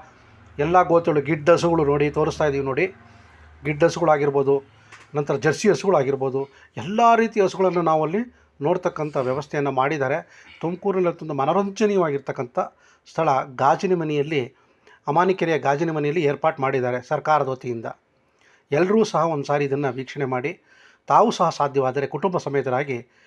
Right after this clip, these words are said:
ಈ ಒಂದು ಮೇಳವನ್ನು ನೋಡ್ಕೊಂಡು ಬನ್ನಿ. ಯಾಕೆಂದರೆ ಒಂದು ಸ್ವಲ್ಪ ಎಲ್ಲ ರೀತಿಯ ವಸ್ತುಗಳನ್ನು ಇಟ್ಟಿದ್ದಾರೆ. ಸ್ವದೇಶಿ ವಸ್ತುಗಳು ಅಷ್ಟೇನಿಲ್ಲಿ,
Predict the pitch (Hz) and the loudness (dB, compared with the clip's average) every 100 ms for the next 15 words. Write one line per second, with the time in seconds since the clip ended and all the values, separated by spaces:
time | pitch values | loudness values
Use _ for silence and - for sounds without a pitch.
0 | _ _ _ _ 143 139 139 131 127 127 | _ _ _ _ -2 0 0 -2 -4 -6
1 | _ _ 151 190 175 135 131 131 131 _ | _ _ 2 4 4 2 -2 -2 -4 _
2 | _ - - 156 147 165 127 139 127 - | _ -20 -6 -4 -2 -2 -2 -2 -4 -8
3 | _ _ - - 185 127 175 - _ _ | _ _ -10 -6 -4 -4 -6 -10 _ _
4 | _ 202 190 208 190 196 - 165 196 254 | _ -6 -4 -6 -4 -4 -4 -2 2 4
5 | 262 240 - 220 175 - 147 147 196 175 | 4 2 0 2 4 2 -4 -8 -2 -2
6 | 185 240 - 143 - 185 262 254 - 240 | 0 -2 -4 -6 0 2 2 2 0 2
7 | 202 - 185 151 120 123 | 2 2 0 0 -2 -8